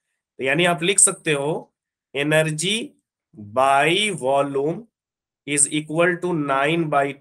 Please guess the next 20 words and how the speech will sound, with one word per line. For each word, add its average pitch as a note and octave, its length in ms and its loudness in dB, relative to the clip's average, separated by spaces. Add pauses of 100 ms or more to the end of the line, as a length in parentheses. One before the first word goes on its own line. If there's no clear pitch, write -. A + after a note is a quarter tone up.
two C3+ 140 -6 (580)
into D3+ 380 -2 (120)
ten D3 200 0
to - 100 -20
power A2 220 0
six। - 300 0 (680)
तो C3 60 -4 (140)
energy D#3 520 2
is G3 140 2
equal F#3 200 -2
to F#3+ 80 -8
कितना F#3 240 -4
हो E3+ 100 2
जाएगा E3 160 0
बेटा, D#3 180 -2
बताओ, D3+ 400 -6 (580)
nine D#3 400 4
by D#3 160 6 (200)
two D3+ 160 -2 (600)
into D#3 340 -2